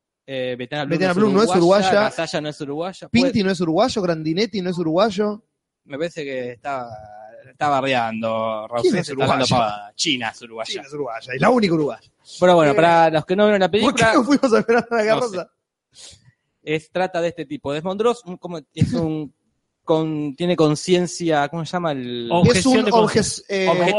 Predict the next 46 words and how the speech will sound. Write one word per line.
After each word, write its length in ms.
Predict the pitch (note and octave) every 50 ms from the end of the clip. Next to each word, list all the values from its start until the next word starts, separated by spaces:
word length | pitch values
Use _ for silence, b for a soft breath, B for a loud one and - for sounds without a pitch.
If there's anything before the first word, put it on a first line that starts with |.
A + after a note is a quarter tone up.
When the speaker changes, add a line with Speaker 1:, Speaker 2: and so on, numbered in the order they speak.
| G3+ G3+
Speaker 1:
de 60 | G3
Speaker 3:
Objetador, 80 | F#3+ F#3
Speaker 1:
conciencia. 320 | E3 D#3 G#3 G#3+ - A3 G#3
Speaker 3:
objetor 160 | E3+ - G3+ A3 G3
de 0 | D#3+
conciencia. 240 | C3 - _ _ _
Speaker 1:
objetador 720 | - D#3+ D#3+ D#3 - F#3+ F3+ - F3+ E3+ F#3+ A3 A#3 A#3+ -
o 80 | - D3+
objetor 360 | D3 C#3+ - E3+ - G3 G3 F3+
de 80 | F3+
conciencia 440 | F3+ F#3+ G3 - - A#3 A#3+ F#3+ G3
que 80 | E3+ F3
Speaker 2:
Claro. 80 | -
Speaker 1:
dice, 120 | F3 - -
"Yo 40 | A3+
no 100 | G#3+ G3+
toco 240 | F#3+ F#3 - G#3 A#3
armas, 260 | A3+ G#3+ G3 F3+ E3
no 160 | F3 F#3 F#3+
mato, 520 | F#3 F#3 F#3 F3+ F3+ - F3+ F3+ F3+ F#3 - _ _ _ _ _
no 160 | _ D3+ E3 D#3+
tengo 400 | - E3+ E3+ E3 D#3+ D3+ C3+ _ _ _
por 160 | - C3 B2
mi 180 | B2+ B2+ B2+ B2+
religión 560 | C3 B2+ B2+ B2+ - - G#3 G#3 G#3 G3+ F#3+
una 120 | F3 D3+ C3+
especie 360 | - - D3 C#3 - - A#2+
de 240 | A2+ A2+ A2 G#2+ G#2+
Speaker 2:
Adventista 560 | G#2 F3+ F3 F3+ F3+ F#3 - A#3 G#3+ - A3
del 120 | G3 F#3 E3+
séptimo 320 | F#3+ F#3+ D#3 C3+ C3+ C3+
día. 200 | C#3 D3 D3 C#3+
Speaker 1:
adventista 380 | B2 E3 D#3+ D#3 - - D3 C3+
del 140 | C3 B2+ B2
séptimo, 920 | - E3 E3 D3+ _ D3 C3 B2+ B2 B2 A#2+ A#2+ A#2 A#2 A#2 A#2+ A#2+ A#2+ A#2+ A3+
Speaker 2:
No, 100 | A#3 G3
esa 160 | F3+ - F#3
Speaker 1:
del 60 | E3
Speaker 2:
religión 220 | E3+ F3 F3 F#3+
es 60 | F#3+ -
Speaker 1:
séptimo 240 | F#3+ F3+ E3+ D#3+
Speaker 2:
inventada 300 | E3+ E3+ D#3 C#3+ F3+ F#3 E3+
Speaker 1:
día". 60 | D3
Speaker 2:
por 60 | E3 D#3+
la 60 | D3
gente. 580 | - - E3 D#3 D3+ D3 - D#3 D#3+ E3+ F#3